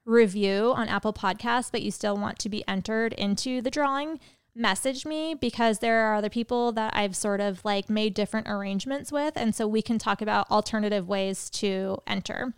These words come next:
Okay. <sighs> I think that was it for the full moon. Um, there's, before I get to the new moon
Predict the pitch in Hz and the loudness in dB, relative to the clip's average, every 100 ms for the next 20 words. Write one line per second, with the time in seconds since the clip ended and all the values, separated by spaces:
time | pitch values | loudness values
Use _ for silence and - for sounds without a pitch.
0 | _ _ _ _ _ _ _ _ _ _ | _ _ _ _ _ _ _ _ _ _
1 | 247 240 214 226 - _ _ _ _ _ | 0 2 0 -2 -10 _ _ _ _ _
2 | _ _ _ _ _ - 320 339 339 311 | _ _ _ _ _ -6 0 2 2 0
3 | 285 240 208 196 - - - - _ _ | 0 -2 -4 -6 -8 -12 -20 -20 _ _
4 | _ _ _ 208 226 262 294 269 226 - | _ _ _ -4 2 4 4 4 0 0
5 | 233 214 202 - 214 214 214 220 240 - | 0 0 -2 -2 -2 -2 -2 -2 -4 -4
6 | _ _ _ _ - _ _ _ _ 240 | _ _ _ _ -20 _ _ _ _ 6
7 | 240 240 240 240 240 - - 208 233 233 | 8 8 6 6 2 -2 -4 2 4 6
8 | 240 233 - 208 233 - 226 247 262 - | 4 2 -4 -6 -4 2 4 4 2 0
9 | - 220 220 208 202 196 190 196 220 | -2 0 2 2 2 0 -2 -2 0